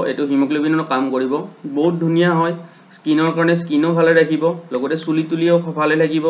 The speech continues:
লগতে immunity ছিষ্টেম যিটো ৰোগ প্ৰতিৰোধক ক্ষমতা আছে সেইটো improve কৰিব। যিহেতু ধৰক কৰোণা মহামাৰীৰ সময় চলিয়ে আছে, তো এইটো ব্যৱহাৰ কৰাটো আপোনালোকৰ কাৰণে অতিকৈ জৰুৰী। Omen Health জুচটো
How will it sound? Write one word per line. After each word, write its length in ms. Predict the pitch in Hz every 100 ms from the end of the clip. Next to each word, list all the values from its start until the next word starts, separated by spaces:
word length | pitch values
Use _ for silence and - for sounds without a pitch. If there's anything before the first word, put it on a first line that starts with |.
| 156
লগতে 360 | 135 127 147 147 135
immunity 380 | 156 147 165 180
ছিষ্টেম 320 | 170 160 170 165
যিটো 180 | 135 143
ৰোগ 180 | 143 160
প্ৰতিৰোধক 420 | 175 165 165 156 160
ক্ষমতা 420 | 160 143 143 151 147
আছে 200 | 147 156 160 - - _ -
সেইটো 240 | 147 143
improve 300 | 180 175 180 170
কৰিব। 240 | 180 170 175 175 - - - -
যিহেতু 240 | 143 147
ধৰক 240 | 151 156 156
কৰোণা 280 | 143 156 165
মহামাৰীৰ 500 | 165 170 175 175 180
সময় 380 | 170 156 156 156
চলিয়ে 380 | 160 143 160 170
আছে, 200 | 165 165 170 -
তো 60 | 151
এইটো 180 | 151 165
ব্যৱহাৰ 380 | 156 147 151 170
কৰাটো 300 | 165 160 160
আপোনালোকৰ 480 | 139 143 147 156 165
কাৰণে 200 | 160 165
অতিকৈ 440 | 131 127 147 160 170
জৰুৰী। 340 | 170 165 180 208 - - - -
Omen 280 | 139 180
Health 220 | 185 190 185
জুচটো 320 | 190 185 202